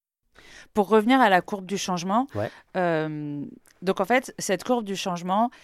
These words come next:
Speaker 1: elle permet, euh, de voir où on en est face à un changement.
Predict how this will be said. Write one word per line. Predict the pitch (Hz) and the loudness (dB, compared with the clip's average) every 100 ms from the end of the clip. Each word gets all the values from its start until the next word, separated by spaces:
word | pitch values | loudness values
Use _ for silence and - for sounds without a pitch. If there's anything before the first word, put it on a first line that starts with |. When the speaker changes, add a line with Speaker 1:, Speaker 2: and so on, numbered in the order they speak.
| - _ | -20 _
Speaker 1:
elle | 185 185 | -4 0
permet, | 196 196 214 226 247 - _ 180 | 0 2 2 4 4 0 _ -2
euh, | 170 156 147 143 139 139 | 0 0 -2 -4 -8 -4
de | 170 | -2
voir | 170 196 233 240 165 - - - _ | 2 4 6 4 -2 -8 -20 -20 _
où | 262 | 4
on | 277 226 | 6 6
en | 190 175 | 4 2
est | 175 226 | -2 -2
face | 196 175 - | -4 -4 -4
à | |
un | 165 | -4
changement. | 151 170 151 147 151 | -4 -4 -4 -4 -6